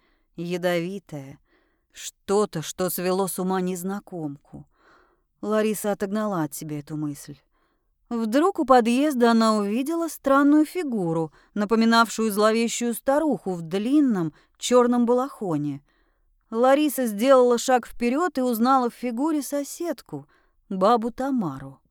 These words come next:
Древняя старушка в потертой черной шубе и сером шерстяном платке,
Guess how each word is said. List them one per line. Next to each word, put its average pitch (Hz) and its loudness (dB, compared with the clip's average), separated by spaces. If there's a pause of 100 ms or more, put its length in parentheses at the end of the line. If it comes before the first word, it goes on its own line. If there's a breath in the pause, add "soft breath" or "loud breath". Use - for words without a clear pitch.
(500)
Древняя 202 -2
старушка 208 -2
в - -10
потертой 180 -4
черной 175 -4
шубе 180 -6
и - -6
сером 175 -2
шерстяном 175 -6
платке, 170 -8